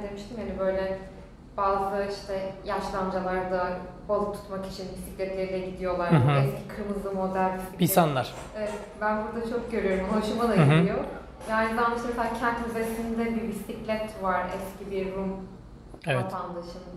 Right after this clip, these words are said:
Speaker 1: muhtemelen ailesi
Speaker 2: Doğrudur, hı hı.
Speaker 1: başlamış vesaire. Hani ben öyle düşünmüştüm mesela. Yine nispeten bir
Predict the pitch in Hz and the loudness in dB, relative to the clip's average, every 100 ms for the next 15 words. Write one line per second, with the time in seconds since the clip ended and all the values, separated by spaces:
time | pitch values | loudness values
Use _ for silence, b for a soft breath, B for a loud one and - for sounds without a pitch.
0 | - - 185 180 180 - 165 156 151 147 | -12 -12 -8 -6 -6 -2 2 6 6 4
1 | 143 135 156 165 196 - - 180 185 185 | 0 -2 0 0 -2 -6 -8 -8 -6 -6
2 | 190 - B B B 214 214 196 233 269 | -6 -8 B B B -2 -2 0 2 6
3 | 262 240 - 185 - 180 175 170 180 175 | 4 2 -2 -6 -8 -8 -8 -8 -2 -2
4 | 202 202 202 202 202 - 196 196 196 190 | 0 -2 -4 -6 -6 -4 -4 -2 -4 -4
5 | 190 | -4